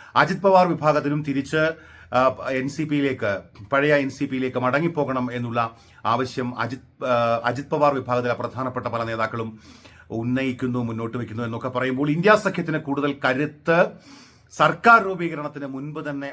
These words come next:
വരുന്ന നിലയിലുള്ള, ആ, നീക്കങ്ങൾ ഉണ്ടാകുന്നു, അതുമായി ബന്ധപ്പെട്ട വെളിപ്പെടുത്തലുകൾ ഉണ്ടാകുന്നു. അങ്ങനെയെങ്കിൽ, ആ, ഇന്ത്യ യോഗത്തിനു ശേഷം, ആ, നമ്മുടെ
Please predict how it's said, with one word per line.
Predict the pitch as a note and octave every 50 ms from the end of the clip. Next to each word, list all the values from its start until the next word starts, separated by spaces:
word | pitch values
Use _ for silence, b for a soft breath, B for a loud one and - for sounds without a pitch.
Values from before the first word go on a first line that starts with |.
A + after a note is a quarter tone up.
| A2 A#2
വരുന്ന | A#2+ B2 A#2+ C3+ C#3 C#3
നിലയിലുള്ള, | C3 A#2+ A#2+ A#2 B2 C#3+ D3 D3+ D3+ D3 C3+ C3 C3 C3 B2 A#2+ _ _ b b b b b b b b b -
ആ, | A2 A2+ A2 A2 A2+ A2 G#2+ G#2
നീക്കങ്ങൾ | A2 G#2+ G#2+ A#2 B2+ C3+ C3 - D#3+ D3+ D3 D3 D3
ഉണ്ടാകുന്നു, | D3 C#3+ C#3+ C#3+ C#3+ C#3 D3 D#3 E3+
അതുമായി | E3 D3+ C3+ C3+ C3+ C3+ C3
ബന്ധപ്പെട്ട | B2 A#2+ A#2 A2 A#2 G2+ A2+ F#2+
വെളിപ്പെടുത്തലുകൾ | A2+ G2+ G#2+ A2+ B2 C3+ B2+ D3+ D3 C#3+ - C3+ C#3 C3
ഉണ്ടാകുന്നു. | C3+ C3 B2+ C#3+ C#3+ C#3+ D3 D#3+
അങ്ങനെയെങ്കിൽ, | D#3 D3+ E3 F3 F3 F3 F#3 F#3+ G3 F#3 E3 G3 G3 B B B B B B B B B B B B - B2 B2+
ആ, | C3 C3+ C3 B2+ C3 B2+ C3 C#3+ C#3+ C#3+
ഇന്ത്യ | C#3+ D3 C#3 C#3+ D#3+ F3 E3 F#3+ G3 F#3+ F#3+
യോഗത്തിനു | F3 E3 D#3+ D#3 E3 E3+ F3 E3 E3+
ശേഷം, | E3+ - - D#3+ E3+ E3+ - F3+ D3 B2 F#2+ E2+ E2+ - b b b b b b b b b b - -
ആ, | C3 C3+ C3 C3 B2 C#3 B2+
നമ്മുടെ | C3 C3+ C3 C3+ C#3 C#3 C3+ C3+ C3 C3 C3